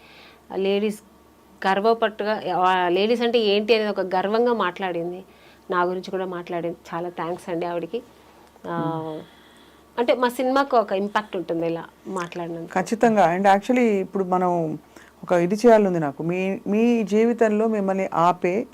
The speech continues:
Speaker 2: లేదు వేధించే పురుషుడు ఎవరు? మాకు తెలియపరచండి" ఒక క్యాంపెయిన్ రన్ చేయాలనుంది నిజంగా.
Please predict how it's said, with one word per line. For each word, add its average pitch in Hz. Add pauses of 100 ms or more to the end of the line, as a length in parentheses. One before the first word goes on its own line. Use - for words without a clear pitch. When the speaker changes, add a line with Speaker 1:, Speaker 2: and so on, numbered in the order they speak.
(460)
Speaker 2:
లేదు 190
వేధించే 185 (240)
పురుషుడు 190
ఎవరు? 139 (680)
మాకు 185
తెలియపరచండి" 180
ఒక 170
క్యాంపెయిన్ 180
రన్ 156
చేయాలనుంది 147 (140)
నిజంగా. 196